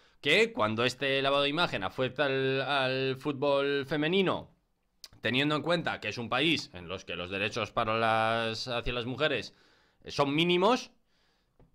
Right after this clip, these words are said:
entra eso en un, en un conflicto y estaremos de acuerdo en que, en que está mal. Entonces, si estamos de acuerdo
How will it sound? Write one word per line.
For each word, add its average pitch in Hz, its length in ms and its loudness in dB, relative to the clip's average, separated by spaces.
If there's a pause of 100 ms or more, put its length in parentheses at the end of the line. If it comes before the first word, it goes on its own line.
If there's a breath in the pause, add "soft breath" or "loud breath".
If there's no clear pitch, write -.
(720)
entra 156 420 2
eso 139 260 4
en 147 100 2
un, 131 400 0
en 127 80 0
un 135 140 0
conflicto 160 640 2
y 135 100 2
estaremos 123 460 2
de 135 80 2
acuerdo 180 320 2
en 156 80 -4
que, 113 320 -4 (600)
en 107 140 -6
que 113 80 -2
está 110 220 0
mal. 143 320 -2 (120)
Entonces, 156 480 -2
si - 180 2
estamos 214 360 2
de 196 80 2
acuerdo 175 580 2